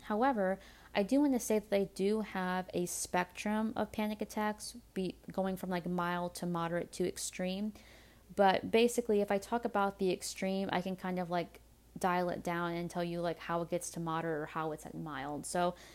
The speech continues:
let's talk about worst case scenario and then move on from there. So, like I said, this is obviously, you know, panic attack level ten,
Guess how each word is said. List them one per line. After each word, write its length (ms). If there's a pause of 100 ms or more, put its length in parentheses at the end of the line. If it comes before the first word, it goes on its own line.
(180)
let's 240
talk 140
about 280
worst 320
case 280
scenario 480
and 120
then 200
move 220
on 220
from 220
there. 380 (260)
So, 500
like 160
I 40
said, 200
this 160
is 220 (180)
obviously, 640 (120)
you 120
know, 360
panic 300
attack 340
level 320
ten, 460